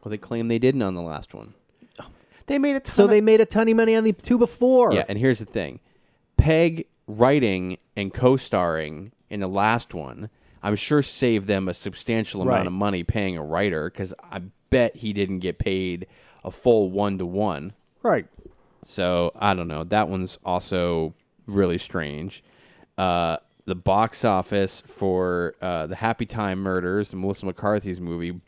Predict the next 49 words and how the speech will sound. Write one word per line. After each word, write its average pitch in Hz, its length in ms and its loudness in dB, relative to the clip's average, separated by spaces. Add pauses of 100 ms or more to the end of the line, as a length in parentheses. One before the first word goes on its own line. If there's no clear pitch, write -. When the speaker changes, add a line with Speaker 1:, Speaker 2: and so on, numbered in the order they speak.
Speaker 1:
bombed. 98 680 0 (1080)
Bombed. 139 480 6
Speaker 2:
Not 131 60 6 (240)
as 123 40 6
bombed 151 320 6
as 127 200 2
much 139 320 -2
as 131 80 -2
a 127 80 -2
Kevin 135 280 0
Spacey 139 440 0
movie 117 320 -2
that 107 100 -4
I 104 40 -4
heard 113 200 -4
made, 113 120 0
like, 107 140 -4
a 107 60 -2
hundred 120 280 -4
twenty-six 117 440 -2
dollars. 107 560 -4
Speaker 1:
I 110 60 -8
didn't 107 140 -4
even 98 100 0
realize 101 260 4
there 98 80 0
was 95 140 0
one 101 160 0
that 95 100 -4
came 98 220 -4
out 117 280 -2
from 127 120 -2
Speaker 2:
There 131 80 2
Speaker 1:
him. 147 60 2
Speaker 2:
was. 143 320 2 (540)
Speaker 1:
Really? 123 360 2 (380)
Speaker 2:
<laughs> - 380 -12
Made, 247 180 6
like, 262 120 2
a 190 80 0
hundred 190 380 2 (240)
twenty-six 156 500 0
bucks. 120 240 2
Speaker 1:
Did 120 140 6
it - 20 6
open 120 220 4
in 101 120 2
one 104 200 2
theater? 104 380 0